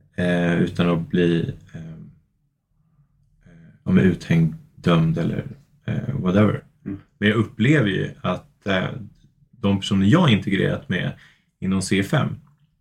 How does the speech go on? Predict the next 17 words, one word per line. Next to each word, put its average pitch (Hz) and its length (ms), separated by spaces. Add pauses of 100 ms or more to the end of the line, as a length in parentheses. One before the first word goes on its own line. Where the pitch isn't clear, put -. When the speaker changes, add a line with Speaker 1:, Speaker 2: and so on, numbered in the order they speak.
(520)
Speaker 1:
eh, - 520 (340)
har 110 100
ju 107 60
varit 95 380
väldigt, - 480
eh, - 160 (1300)
öppensinnade, 87 960 (800)
eh, 85 360 (120)
och 98 120
nyfikna 92 640 (120)
på, - 460 (120)
på - 60
de 90 100
här 85 80
frågorna 85 480
som, - 400 (800)
eh, 85 260